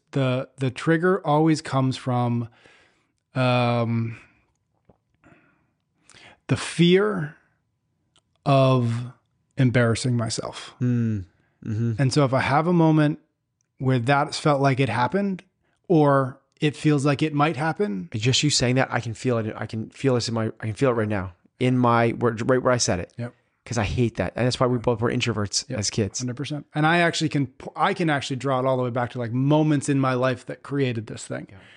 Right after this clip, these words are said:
Speaker 1: That doesn't mean it's, <laughs> I can pull myself out of it all, but that's what it is. It's like, there's a, something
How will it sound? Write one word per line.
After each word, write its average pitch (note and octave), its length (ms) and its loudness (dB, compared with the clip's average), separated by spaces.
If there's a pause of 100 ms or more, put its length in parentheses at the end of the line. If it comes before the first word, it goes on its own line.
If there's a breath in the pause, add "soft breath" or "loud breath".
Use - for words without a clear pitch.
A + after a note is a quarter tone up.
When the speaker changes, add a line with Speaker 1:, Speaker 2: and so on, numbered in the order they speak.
(280 loud breath)
Speaker 1:
That - 80 -10
doesn't C#3 220 2
mean C#3+ 80 4
it's, C3+ 120 -2
<laughs> - 60 -8
I - 60 -10
can - 240 -2
pull C#3 160 0
myself C3 320 0
out C3 140 2
of B2 80 0
it A#2+ 40 -2
all, B2 160 -2 (360 loud breath)
but D3+ 120 4
that's D#3 240 2
what F3 120 4
it D3 100 2
is. C3+ 160 2
It's A#2 120 -4
like, C3+ 160 -2 (440 loud breath)
there's C#3+ 240 4
a, C3+ 240 4 (300)
something F3 760 0